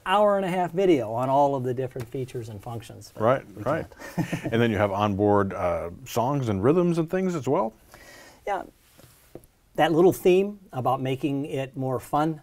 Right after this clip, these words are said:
Speaker 1: to learn, too. Of course, one of the reasons why people, uh,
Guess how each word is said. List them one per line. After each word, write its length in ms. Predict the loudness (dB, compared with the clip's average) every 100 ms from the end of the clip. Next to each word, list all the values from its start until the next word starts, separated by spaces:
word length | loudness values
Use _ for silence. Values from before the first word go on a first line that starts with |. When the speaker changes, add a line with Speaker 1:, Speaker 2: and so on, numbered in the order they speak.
| -8
Speaker 1:
to 80 | -4
learn, 360 | -2 -2 -4
too. 260 | -2 -2 -2 -8 _ _ _ _ _ _ _ _ -20 _ _ _ _ _
Of 60 | _
course, 440 | 0 0 0 -6 -16 _ _ _ _ _ _ -6
one 220 | -2 0
of 100 | 0
the 140 | 2
reasons 420 | 4 4 4 0 0
why 180 | 0
people, 540 | 0 -2 -2 -2 0 2
uh, 220 | 2 0